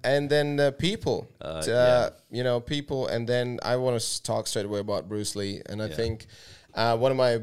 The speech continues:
Speaker 1: friends who is the oldest Kung Fu, uh, no, uh, Wushu practitioner in the world.
Speaker 2: Yeah.
Speaker 1: He's forty-two now.
Speaker 2: Okay.
Speaker 1: And he's also the champion.
Speaker 2: Mm.
Speaker 1: Uh, uh, shout out to Steven if he's gonna watch. He's probably not gonna watch it.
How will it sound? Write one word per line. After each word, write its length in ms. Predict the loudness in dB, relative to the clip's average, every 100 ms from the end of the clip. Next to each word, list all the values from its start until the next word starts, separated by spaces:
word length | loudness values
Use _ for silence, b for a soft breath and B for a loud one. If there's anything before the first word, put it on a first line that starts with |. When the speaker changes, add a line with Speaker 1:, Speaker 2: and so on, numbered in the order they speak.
| -4
Speaker 1:
friends 440 | -8 0 2 2 -2
who 420 | -6 -6 -6 -8 -8
is 140 | -4
the 140 | -4 2
oldest 480 | 2 2 2 -2 -2
Kung 180 | -4 -4
Fu, 560 | -4 -2 0 -2 -4 -2
uh, 60 |
no, 220 | 2 2 2
uh, 440 | 2 4 6 4
Wushu 460 | 2 0 0 0 -2
practitioner 560 | -4 -4 -4 -2 -2 -2
in 120 | -2
the 60 | 0
world. 500 | 2 4 2 -4 -8
Speaker 2:
Yeah. 260 | -6 -4 -4
Speaker 1:
He's 260 | -2 -2
forty-two 1080 | -4 0 2 2 2 0 -2 -4 -4 -2 0
now. 360 | 0 0 0 -6 -12
Speaker 2:
Okay. 260 | -10 -10 -4
Speaker 1:
And 200 | 0 0
he's 180 | 0 -2
also 200 | -2 -2
the 80 | -4
champion. 640 | 0 0 0 -2 -4 -6 -10
Speaker 2:
Mm. 60 | -6
Speaker 1:
Uh, 600 | -4 -2 -2 -2 -4 -4
uh, 300 | -4 -2 -2
shout 280 | -2 2 4
out 120 | 4 2
to 60 |
Steven 380 | -4 -2 -2 -2
if 100 | -4
he's 140 | -4 -4
gonna 160 | 0
watch. 180 | 0 0
He's 140 | -6 -6
probably 240 | -4 -2
not 80 | -2
gonna 220 | -4 -4
watch 180 | -4 -6
it. 80 | -10